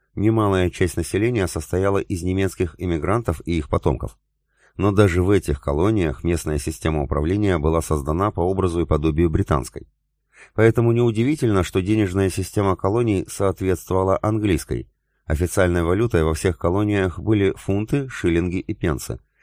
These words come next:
Причём один фунт был равен двадцати шиллингам, а один шиллинг — двенадцати пенсам. Но настоящие английские фунты встречались редко, и каждая колония чеканила собственную монету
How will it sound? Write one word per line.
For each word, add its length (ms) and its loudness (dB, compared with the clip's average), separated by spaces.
Причём 460 0
один 300 -2
фунт 340 -6
был 240 4
равен 300 4
двадцати 460 -2
шиллингам, 600 -2
а 120 0
один 240 2
шиллинг — 540 -4
двенадцати 600 -2
пенсам. 480 -4
Но 100 0
настоящие 640 2
английские 460 -2
фунты 340 -2
встречались 600 -2
редко, 420 0
и 120 -2
каждая 420 2
колония 520 0
чеканила 640 -2
собственную 680 0
монету 500 0